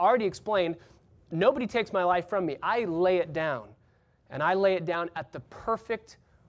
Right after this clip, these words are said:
moment." And so here, in the darkest moment of all of human history, when it seems like God is completely out of control,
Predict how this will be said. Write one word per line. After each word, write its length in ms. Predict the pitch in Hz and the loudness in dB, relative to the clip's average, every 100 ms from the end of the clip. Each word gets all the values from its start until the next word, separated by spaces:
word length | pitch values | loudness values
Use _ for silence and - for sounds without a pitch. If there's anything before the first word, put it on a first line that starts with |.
| - | -14
moment." 460 | 151 156 143 120 110 _ _ _ _ _ _ _ _ _ _ _ | -6 -2 -2 -4 -10 _ _ _ _ _ _ _ _ _ _ _
And 120 | 131 127 | -12 -2
so 180 | 170 | -2
here, 500 | 156 208 180 131 139 - _ _ _ _ _ _ _ _ | -2 -2 0 0 -4 -10 _ _ _ _ _ _ _ _
in 100 | 143 | -6
the 60 | 143 | -2
darkest 500 | 135 170 202 226 - | 4 4 2 -4 0
moment 320 | 165 156 156 - | 0 2 -2 -6
of 100 | - | -4
all 300 | - 160 196 | 4 6 6
of 80 | 226 | 0
human 240 | - 220 185 | -2 -4 -2
history, 460 | 139 - 135 131 - - _ _ _ - | -4 -4 -8 -8 -12 -20 _ _ _ -2
when 120 | 160 | -2
it 80 | 170 | 0
seems 220 | - 185 | 0 2
like 160 | 180 165 | 2 4
God 340 | 160 175 175 165 | 6 6 4 -2
is 160 | 131 | -8
completely 840 | - 156 123 - - 226 240 214 208 | -8 -8 -8 -10 -4 -2 -2 2 4
out 140 | 185 | 4
of 100 | 175 | 0
control, 540 | 190 160 135 117 110 | -4 -6 -6 -6 -8